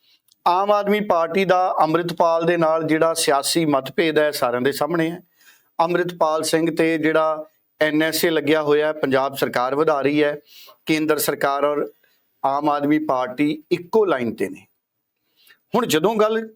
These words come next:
ਖਡੂਰ ਸਾਹਿਬ ਦੀ ਕਰਦੇ ਹਾਂ, ਲੋਕ ਸਭਾ ਹਲਕੇ ਦੀ, ਜਿੱਥੋਂ ਅੰਮ੍ਰਿਤਪਾਲ ਸਿੰਘ ਰਿਪਰੈਜ਼ੈਂਟ ਕਰਦਾ ਹੈ, ਖਡੂਰ ਸਾਹਿਬ ਹਲਕੇ 'ਚ ਤਰਨਤਾਰਨ ਦੇ ਵਿੱਚ ਅੰਮ੍ਰਿਤਪਾਲ ਸਿੰਘ ਅੱਜ ਵੀ ਵੱਡਾ ਮੁੱਦਾ ਹੈ। ਅੱਜ ਵੀ ਵੱਡੀ ਗਿਣਤੀ ਲੋਕ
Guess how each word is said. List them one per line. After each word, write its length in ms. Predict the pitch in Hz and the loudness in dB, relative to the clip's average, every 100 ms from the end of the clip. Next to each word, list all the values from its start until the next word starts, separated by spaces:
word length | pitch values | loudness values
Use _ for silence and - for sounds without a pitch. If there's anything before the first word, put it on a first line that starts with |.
| - | -6
ਖਡੂਰ 320 | 143 139 156 | -2 0 0
ਸਾਹਿਬ 280 | - 190 190 | 0 -2 0
ਦੀ 80 | 208 | 0
ਕਰਦੇ 360 | 185 160 175 | 0 2 0
ਹਾਂ, 120 | 180 | 0
ਲੋਕ 220 | 165 151 147 | 0 -2 0
ਸਭਾ 320 | 170 170 139 | 0 0 0
ਹਲਕੇ 280 | 120 160 165 | -4 -2 0
ਦੀ, 140 | 180 | 0
ਜਿੱਥੋਂ 540 | 135 135 165 170 190 | -2 -2 0 0 0
ਅੰਮ੍ਰਿਤਪਾਲ 720 | 135 147 156 - - - 143 151 | 0 0 -2 -4 -12 -4 -2 -2
ਸਿੰਘ 260 | 156 160 | -2 0
ਰਿਪਰੈਜ਼ੈਂਟ 460 | 139 120 123 139 165 | -2 -2 -2 -2 0
ਕਰਦਾ 340 | 180 160 175 | -2 2 0
ਹੈ, 180 | 170 190 _ _ _ _ _ _ _ _ _ _ _ _ _ _ | 0 -6 _ _ _ _ _ _ _ _ _ _ _ _ _ _
ਖਡੂਰ 340 | - 160 196 208 | -2 0 0 0
ਸਾਹਿਬ 240 | 214 240 | 0 0
ਹਲਕੇ 400 | 214 208 208 214 | 0 -2 2 0
'ਚ 100 | 214 | 2
ਤਰਨਤਾਰਨ 680 | 214 175 185 202 202 185 196 | 0 0 0 0 0 0 0
ਦੇ 100 | 190 | 0
ਵਿੱਚ 400 | 185 160 156 - 175 165 170 180 _ _ _ - | 2 0 -2 0 2 2 -2 -6 _ _ _ -4
ਅੰਮ੍ਰਿਤਪਾਲ 720 | 175 185 190 190 165 160 165 | 0 0 -2 -2 -2 0 -2
ਸਿੰਘ 360 | - 175 185 175 170 170 - 143 | 0 0 2 2 0 -4 -2 0
ਅੱਜ 180 | 151 151 | 0 0
ਵੀ 220 | 123 135 | 0 0
ਵੱਡਾ 280 | 143 143 156 | 0 0 0
ਮੁੱਦਾ 280 | 151 147 156 | 0 -2 -4
ਹੈ। 80 | - _ _ _ _ _ _ _ - 165 | -4 _ _ _ _ _ _ _ 0 0
ਅੱਜ 140 | 170 | 2
ਵੀ 240 | 165 135 180 | 0 0 0
ਵੱਡੀ 300 | 170 156 170 | 0 0 0
ਗਿਣਤੀ 360 | 160 156 170 | 0 -2 -2
ਲੋਕ 360 | 165 156 156 156 | 0 0 0 0